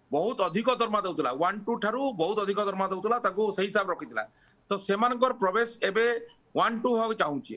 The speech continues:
ଏବଂ ବର୍ତ୍ତମାନ ଥାର୍ଡ ପୋଷ୍ଟ ଯୋଉ ତିଆରି ହେଲା, ତାହା ପ୍ରପରଲି ହେଇନି ବୋଲି କମ୍ପ୍ଲେନ ହଉଛି ଏବଂ ସେଇଠି ଯୋଉ ଛଅଶହ ଷାଠିଏ ମେଗାୱାଟ ବାହାରିବା କଥା ବିଦ୍ୟୁତ, ସେ ଜାଗାରେ, ଏ, ତିନି ନମ୍ବରରେ ତ ହାପରଗିରିକି ସେଟା ବନ୍ଦ ହେଇଗଲା। କିନ୍ତୁ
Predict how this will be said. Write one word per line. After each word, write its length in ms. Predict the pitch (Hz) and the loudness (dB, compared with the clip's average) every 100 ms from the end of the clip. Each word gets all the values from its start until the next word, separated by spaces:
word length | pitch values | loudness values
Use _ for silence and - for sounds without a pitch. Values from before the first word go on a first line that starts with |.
| - | -2
ଏବଂ 180 | 180 202 202 - _ - | 0 -2 -8 -16 _ -2
ବର୍ତ୍ତମାନ 480 | 160 170 247 254 226 196 - | 0 2 2 2 0 -4 -8
ଥାର୍ଡ 240 | - 180 240 214 | 0 2 0 -2
ପୋଷ୍ଟ 180 | 233 202 | -2 0
ଯୋଉ 120 | 214 160 | -2 -2
ତିଆରି 260 | 175 214 | 0 2
ହେଲା, 200 | 185 120 - _ _ _ _ _ - | 0 0 -6 _ _ _ _ _ -2
ତାହା 200 | 160 226 - _ _ | 0 0 -2 _ _
ପ୍ରପରଲି 420 | 156 160 220 226 220 | -2 0 0 2 0
ହେଇନି 280 | 170 220 233 | 2 2 2
ବୋଲି 180 | 240 269 262 - - | 0 0 -4 -4 -4
କମ୍ପ୍ଲେନ 360 | 156 160 226 226 | -2 2 2 0
ହଉଛି 260 | 240 262 240 | 0 2 2
ଏବଂ 240 | 196 226 233 - - | 2 0 -2 -8 -12
ସେଇଠି 340 | - 202 240 240 | 0 2 2 2
ଯୋଉ 140 | 233 | 0
ଛଅଶହ 360 | 233 185 202 240 | 2 0 2 0
ଷାଠିଏ 300 | - 185 226 | 2 2 2
ମେଗାୱାଟ 440 | 226 220 220 233 233 - - _ | 2 2 2 0 -2 -18 -20 _
ବାହାରିବା 320 | - 196 254 240 | -2 0 2 2
କଥା 160 | 240 | 0
ବିଦ୍ୟୁତ, 360 | 196 175 160 220 | -2 -2 -2 -2
ସେ 160 | - 175 | -2 0
ଜାଗାରେ, 400 | 196 208 214 185 220 _ _ _ _ _ _ | 2 2 2 0 -6 _ _ _ _ _ _
ଏ, 140 | - 160 | -4 -2
ତିନି 240 | 202 220 | 0 2
ନମ୍ବରରେ 300 | 233 233 240 | 2 2 2
ତ 80 | 240 | 2
ହାପରଗିରିକି 580 | 196 208 233 233 233 240 | 0 0 0 0 -2 0
ସେଟା 180 | 226 233 | 0 0
ବନ୍ଦ 280 | 220 233 247 | 2 2 2
ହେଇଗଲା। 280 | 240 185 233 - _ _ - | 0 0 -2 -6 _ _ -4
କିନ୍ତୁ 120 | 214 | -4